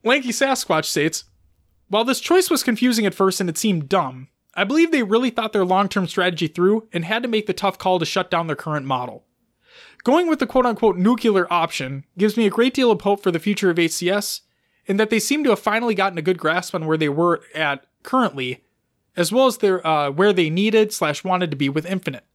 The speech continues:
Rather than passively letting the current state of things sputter until Infinite renews the base, they're being active, fairly direct, and seemingly willing to accept the growing pains that are about to happen.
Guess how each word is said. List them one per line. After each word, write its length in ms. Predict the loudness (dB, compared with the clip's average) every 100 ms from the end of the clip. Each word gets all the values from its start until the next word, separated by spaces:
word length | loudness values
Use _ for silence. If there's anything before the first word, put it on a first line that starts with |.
| _ _ _ -20 -20 _
Rather 260 | 0 0 0
than 140 | 0
passively 480 | -2 -4 -2 -2 0
letting 260 | 0 0
the 80 | -2
current 240 | -2 -4 -2
state 240 | 0 0
of 80 | 0
things 220 | -2 -2
sputter 340 | -2 0 0
until 240 | 0 -2 -2
Infinite 300 | -4 -4 -2
renews 320 | 0 -2 -4
the 60 | -4
base, 420 | -2 -2 -4 -12 _ _ _ 0
they're 120 | 2
being 240 | 2 0
active, 520 | -2 -4 -2 -4 -4 _
fairly 400 | _ 2 4 4
direct, 540 | 2 2 0 -2 -10 -20 _ _
and 120 | -8 -2
seemingly 420 | 0 2 2 2
willing 260 | 2 2
to 80 | 2
accept 280 | 0 -2 -4
the 60 | 0
growing 300 | 2 2 0
pains 300 | -4 -4 0
that 100 | 0
are 60 |
about 240 | 2 0 -2
to 80 |
happen. 360 | -2 -4 -4